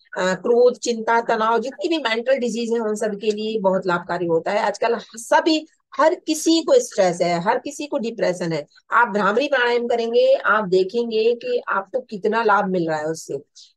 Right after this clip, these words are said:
गले के रोगों का निवारण होता है, थायराइड के लिए बहुत लाभकारी होता है। जिनका ब्लड प्रेशर हमेशा हाई रहता है, जो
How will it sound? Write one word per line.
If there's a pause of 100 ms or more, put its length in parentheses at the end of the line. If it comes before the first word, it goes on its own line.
गले
के
रोगों
का
निवारण
होता
है, (100)
थायराइड
के
लिए
बहुत
लाभकारी
होता
है। (320)
जिनका
ब्लड
प्रेशर
हमेशा
हाई
रहता
है, (160)
जो